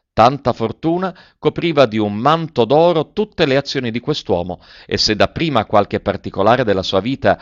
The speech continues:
si offriva al ridicolo e alla beffa, ora erano del tutto scomparsi.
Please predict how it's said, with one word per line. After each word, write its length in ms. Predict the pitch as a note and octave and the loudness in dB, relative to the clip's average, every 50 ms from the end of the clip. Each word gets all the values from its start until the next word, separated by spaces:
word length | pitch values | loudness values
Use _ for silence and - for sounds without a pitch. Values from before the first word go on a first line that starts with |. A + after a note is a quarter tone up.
| - - _ | -6 -20 _
si 200 | - - - A2 | -10 -4 -4 -4
offriva 380 | G2+ - - B2+ C#3+ B2 G#2+ | -4 -4 -4 -4 0 2 2
al 100 | F#2+ F#2 | 2 2
ridicolo 540 | F#2+ F#2+ G2+ G2+ C3+ C#3 - - G2 F2+ F2+ | 2 0 -2 -2 -4 -4 -2 -2 -2 0 2
e 60 | F2+ | 2
alla 200 | F2+ F#2 G#2 B2 | 2 2 2 2
beffa, 380 | C3 F3+ F#3+ - - - F#3+ F3+ - - _ _ _ _ _ | 2 2 0 0 -2 -6 -8 -8 -8 -12 _ _ _ _ _
ora 420 | - D3+ E3 F3+ F#3+ F#3 - _ _ _ | 4 6 6 6 4 2 -4 _ _ _
erano 320 | D3 E3 F3+ F#3+ F#3+ F3+ | 4 4 4 4 2 0
del 200 | D3 D#3 D#3 - | -2 -2 -4 -4
tutto 260 | - G3 F#3+ - F#3+ | -6 -10 -6 -4 -4
scomparsi. 840 | F#3 - - G3+ F#3+ E3+ - G#2+ F#2+ F#2 F2+ - - - F2 D#2 - | -4 -4 -4 -4 -4 -2 -2 0 0 0 -2 -4 -4 -4 -6 -8 -10